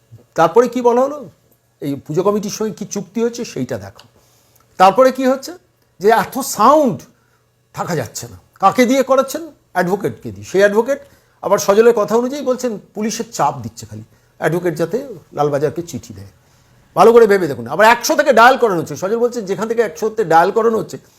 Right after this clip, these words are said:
সেই এলাকার লোকই নন। তাহলে অঙ্কটা কি? পরিষ্কারভাবে পুজোটাকে at any cost বন্ধ করো। কেন?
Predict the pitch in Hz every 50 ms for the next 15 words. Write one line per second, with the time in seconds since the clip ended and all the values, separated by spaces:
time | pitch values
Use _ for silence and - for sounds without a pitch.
0 | _ _ _ _ - 226 233 247 247 254 247 214 190 208 226 214 254 240 165 113
1 | 101 92 90 - _ _ _ _ _ _ _ _ _ _ _ _ _ _ _ _
2 | - 175 208 - - 175 175 240 247 262 254 254 254 247 - 269 330 - 165 151
3 | 151 151 - - 196 160 196 226 175 170 - - 196 165 - - - - 269 -
4 | - 359 403 - - 143 - - 196 160 147 170 175 156 165 - - - - 127
5 | 127 127 117 - 120 107 107 101 - 190 220